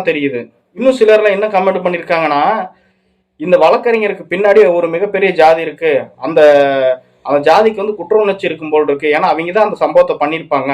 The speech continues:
அதனாலதான் இந்த மாதிரியான ஒரு வழக்கறிஞரை வச்சு அவங்க வந்து புகார் கொடுத்திருக்காங்க, இது வந்து பொதுவா கொடுக்கப்பட்ட புகார் இல்ல, இவங்க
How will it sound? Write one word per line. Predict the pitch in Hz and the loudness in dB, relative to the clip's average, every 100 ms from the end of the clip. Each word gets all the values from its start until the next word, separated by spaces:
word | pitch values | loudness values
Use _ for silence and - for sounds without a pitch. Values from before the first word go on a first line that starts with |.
| 127 | -4
அதனாலதான் | 135 175 175 208 214 160 156 | 0 2 2 4 2 0 -2
இந்த | 160 | 0
மாதிரியான | 165 185 180 165 | 2 2 0 2
ஒரு | 151 139 135 _ - | 2 0 -2 _ -2
வழக்கறிஞரை | 135 170 185 180 170 156 | 0 0 0 -2 0 0
வச்சு | 143 220 | -2 0
அவங்க | 208 165 | 0 2
வந்து | 151 170 | -2 -4
புகார் | - 160 175 175 | -4 0 0 -2
கொடுத்திருக்காங்க, | 156 - 139 139 131 135 117 - _ _ _ _ | -6 -6 -4 -4 -4 -4 -6 -10 _ _ _ _
இது | 151 175 | 0 2
வந்து | 185 | 2
பொதுவா | 196 175 196 214 | 0 0 2 2
கொடுக்கப்பட்ட | 180 170 - 131 | -2 -6 -4 -4
புகார் | - 156 165 165 | -4 -2 0 -2
இல்ல, | 147 147 | 0 0
இவங்க | 143 147 | 0 0